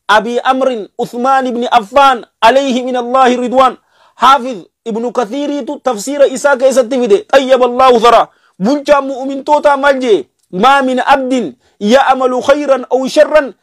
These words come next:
illaa albasahu Allaahu ridaa amalihi. Gabrichi tokko waa hin taane, gaarii ko hojjetu, yookaa hamtuu ko hojjetu waa hin taane, yoo hojjete yoo,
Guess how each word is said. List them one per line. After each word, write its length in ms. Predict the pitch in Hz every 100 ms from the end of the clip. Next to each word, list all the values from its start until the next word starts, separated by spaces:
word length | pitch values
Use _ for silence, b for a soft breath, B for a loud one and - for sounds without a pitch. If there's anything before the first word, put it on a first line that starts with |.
| _ _
illaa 560 | 277 269 262 254 247 -
albasahu 580 | 254 254 262 269 247 240
Allaahu 420 | 247 254 262 233 240
ridaa 360 | 220 262 254
amalihi. 480 | 233 233 226 208 156 _ _ -
Gabrichi 520 | 143 233 247 254 277
tokko 280 | 269 226 240
waa 160 | 247
hin 200 | 233 240 220
taane, 440 | 269 262 262 - _ _
gaarii 460 | 147 180 240 254 285
ko 160 | 262 254
hojjetu, 460 | 262 247 180 143 _ _ -
yookaa 500 | 185 240 208 240 220
hamtuu 400 | 262 262 294 277
ko 100 | 269
hojjetu 460 | 269 262 254 233 240
waa 140 | 240 233
hin 200 | 240 220
taane, 420 | 262 262 269 233 _ _ -
yoo 240 | 208 302 277
hojjete 380 | 269 254 262 277
yoo, 260 | 277 202